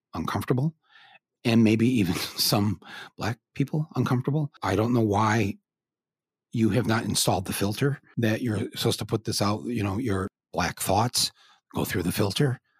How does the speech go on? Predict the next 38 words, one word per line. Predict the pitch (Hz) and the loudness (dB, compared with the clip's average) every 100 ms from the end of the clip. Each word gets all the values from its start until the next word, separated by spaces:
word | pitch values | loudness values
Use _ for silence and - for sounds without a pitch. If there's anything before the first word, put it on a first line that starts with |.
| _ | _
so | - 101 | -4 -2
that | 85 82 | -2 -2
they | 87 | 0
sound | - 101 107 | 2 2 2
okay | 107 - 123 123 131 _ _ _ _ | 0 0 2 2 0 _ _ _ _
to | - 92 | 0 0
the | 80 87 92 | 0 -4 -2
dominant | 104 92 98 101 - | 0 2 2 0 -4
culture | - 107 - - 147 | -4 -2 0 2 4
and | 120 98 | 4 0
the | 87 90 - | -4 -6 -8
dominant, | - 101 101 101 - - | -2 0 2 0 -6 -10
you | 113 | -6
know, | 90 90 85 - - - - - _ | -4 -6 -10 -18 -20 -20 -20 -20 _
uh, | 98 | -8
people | - 170 101 | 0 0 0
that | 107 | -4
control | - 95 107 107 120 | -2 0 2 4 2
and | 95 | 2
run | 92 | 0
the | 92 | -2
country. | - 107 110 131 | -2 -2 2 2
And | 107 104 | 2 0
then | 101 | 0
yet | 117 107 | 0 -2
here | - 107 | -2 0
you | 101 98 | 2 2
are. | 113 117 101 - - - - _ | 2 0 -2 -6 -20 -20 -20 _
And, | 113 101 107 - | 2 2 0 -2
you | - 107 | 0 0
know, | 101 | 2
I've | 113 | 0
seen | 101 139 139 | 2 4 6
you | 113 98 - | 6 2 0
make | 120 107 - - _ _ - | 2 2 -2 -14 _ _ -6
the | 127 | -4
point | 110 120 123 131 | 0 4 4 4
about, | 110 98 98 | 0 0 -2